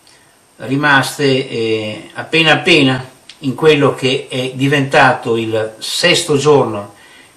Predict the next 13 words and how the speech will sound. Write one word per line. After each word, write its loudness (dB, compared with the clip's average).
della 0
settimana, -6
il -16
sabato. -2
Ciò -4
che 0
auspica 2
Didier 0
Long 2
è 2
che 0
i -6
cristiani 0